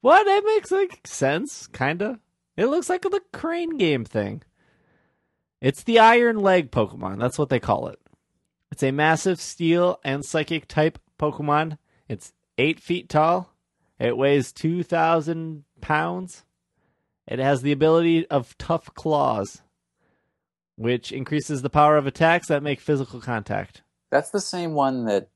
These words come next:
Speaker 2: the Mega Charizard X gets, right?
Speaker 1: Yeah, yeah. I think
Speaker 2: That,
Speaker 1: there's
Speaker 2: it, that never did anything for me.
Speaker 1: I think there was, like, four Mega Pokemon that have this. Maybe f-,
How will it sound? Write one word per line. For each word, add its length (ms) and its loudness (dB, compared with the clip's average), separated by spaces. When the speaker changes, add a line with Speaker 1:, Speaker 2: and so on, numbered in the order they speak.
Speaker 2:
the 720 0
Mega 720 0
Charizard 680 0
X 300 -2
gets, 400 -10
right? 320 -2
Speaker 1:
Yeah, 380 -4
yeah. 260 -10
I 80 -4
think 160 0
Speaker 2:
That, 60 2
Speaker 1:
there's 240 -2
Speaker 2:
it, 220 -10
that 200 -2
never 220 2
did 160 2
anything 440 -4
for 280 -4
me. 240 -12
Speaker 1:
I 180 -8
think 140 -6
there 100 -4
was, 120 -4
like, 160 -4
four 800 -6
Mega 380 -4
Pokemon 460 -6
that 120 -6
have 420 -6
this. 1400 -10
Maybe 340 -8
f-, 200 -16